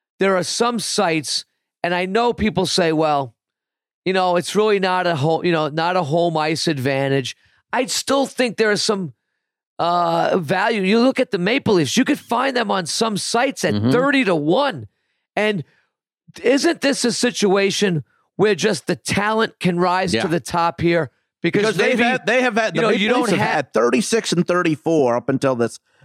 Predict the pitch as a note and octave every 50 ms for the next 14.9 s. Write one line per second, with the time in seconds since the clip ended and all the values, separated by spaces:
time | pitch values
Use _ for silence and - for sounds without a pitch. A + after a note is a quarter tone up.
0 | B2 - - D#3 F3 D3+ - - - - A3 G#3+ B3+ A#3+ A#3 F#3 - - - G#3
1 | G#3+ C#4 - G3+ D#3+ C#3 D3 C3+ _ - C3+ - D#3 D#3 C3+ F3+ G3 - F#3 -
2 | E3+ E3+ F3 F3 E3 D#3+ D3+ - F3+ A#3+ C4 A3 F3+ B2 F#2+ F#2+ F2 E2+ D#2 -
3 | _ _ _ _ _ _ _ _ _ _ _ _ _ _ _ _ _ _ _ _
4 | _ _ _ _ _ _ _ _ _ _ _ _ D#2 - _ _ _ - F3+ C#4
5 | C#4 A3+ F3+ - F#3+ F#3 - G3 F#3 C3 C#3 D3+ D3 E3+ A#3+ D4 - - - -
6 | - F3 D#3 C#3+ C3+ B2+ - _ _ _ _ _ _ _ _ _ _ _ _ -
7 | G#3 G#3 G#3+ A#3+ C#4 C#4+ D4 C#4 B3+ G#3+ D#3+ - _ _ - F#3+ A#3+ A3+ F#3 G3
8 | F#3 - - G#3 A#3+ C4 C4+ A3+ D#3 C3 G3+ F#3 F3+ F3 C#3+ E3+ D#3 - - -
9 | - A#3 C4+ C#4+ B3+ G#3+ E3+ - - - G#3+ F#3+ - - - G#3+ G#3 G3+ F#3+ C3+
10 | - - - - - D3 D#3+ D#3 E3+ G3 A3 A#3 A3+ A3+ - - - - - F#3
11 | E3+ E3 E3 E3 D#3+ - - - C3 E3+ G3+ G#3+ - G#3+ A#3 A#3 A3+ F#3+ F#3+ F#3+
12 | F#3 F#3+ A3 A#3 - A#3+ B3 A#3 D#3+ - E3 F3 F3+ G3 A3 A3+ A3 A3+ A3+ G#3+
13 | A3+ A3 - - - - - C#3+ D3 - A#3+ F#3 A#2 G#2 - - - D#3+ F3+ G#3
14 | B3 B3+ G#3 A3+ G#3 G3+ F#3+ E3 A#2+ G#2 G2+ G#2 A2 D3 F#3 - -